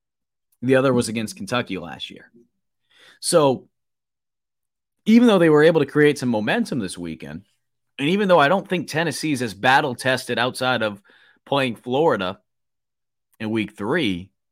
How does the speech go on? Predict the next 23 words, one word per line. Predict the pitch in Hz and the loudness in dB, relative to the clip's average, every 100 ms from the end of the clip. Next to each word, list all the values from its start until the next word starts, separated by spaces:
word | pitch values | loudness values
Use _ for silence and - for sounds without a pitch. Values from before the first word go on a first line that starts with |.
| _ _ _ _ | _ _ _ _
in | 113 | -10
comparison | 107 98 110 107 98 110 | -10 -4 -2 -2 -6 -6
to | |
what | 101 | -6
the | 98 | -8
South | 90 117 113 | -4 -4 -4
Car-, | 120 - | -6 -6
what | 110 113 | -10 -6
South | 127 110 | -6 -4
Carolina | 113 104 110 117 | -4 -4 -4 -6
has | 92 | -8
faced | - 151 180 | -8 -6 -6
so | - 87 | -8 -8
far, | 90 80 80 - _ _ _ _ _ _ _ _ _ _ _ _ _ _ _ _ _ _ _ 123 _ - | -8 -8 -8 -14 _ _ _ _ _ _ _ _ _ _ _ _ _ _ _ _ _ _ _ -20 _ -2
I | 147 | 0
just | 143 - | -2 -2
don't | 139 127 | -2 0
know | 131 | -2
what | 120 117 | -2 -4
team | - 139 | -6 -4
we're | 120 | -4
gonna | 107 101 | -4 -6
get | 95 98 | -6 -6